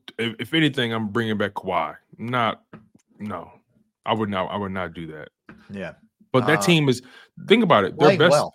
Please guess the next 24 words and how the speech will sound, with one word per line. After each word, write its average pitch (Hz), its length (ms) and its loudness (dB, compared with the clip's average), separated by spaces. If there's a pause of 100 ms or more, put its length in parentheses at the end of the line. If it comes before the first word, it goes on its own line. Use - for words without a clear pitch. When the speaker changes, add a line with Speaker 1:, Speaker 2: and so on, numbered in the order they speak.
Speaker 1:
their 127 300 0
four 175 220 2
Speaker 2:
Yeah. 165 40 -2
Speaker 1:
best 160 160 0
players 165 300 -2
are 95 80 -2
all 135 200 2
over 131 200 0
the 127 60 -2
age 120 160 -6
of - 40 -14
thirty. 120 260 -8 (440)
Speaker 2:
Yeah. 139 180 -4 (560)
Speaker 1:
So 127 260 4
they're, 135 320 2
they're, 131 380 0 (200)
they've, 185 260 2 (180)
they've 170 160 0
leveraged 151 500 -2
so 139 220 -2
much 135 320 -6
into 113 220 -6
this 117 200 -4
season 127 400 -6